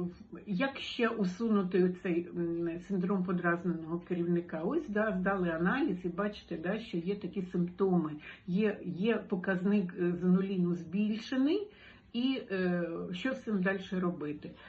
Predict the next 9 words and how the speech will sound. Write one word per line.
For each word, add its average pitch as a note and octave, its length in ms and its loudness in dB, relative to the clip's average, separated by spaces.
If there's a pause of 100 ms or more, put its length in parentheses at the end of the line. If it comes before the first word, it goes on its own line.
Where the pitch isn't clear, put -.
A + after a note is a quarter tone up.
(260)
Перш C#4+ 300 4
за F#3+ 140 2
все, A3 500 -2
це G3 260 -4
відкоригувати E3+ 880 -2
своє D#3+ 360 -6
харчування, D3 920 -6
так? A#3 260 0 (420)
Ем, D#3+ 340 -2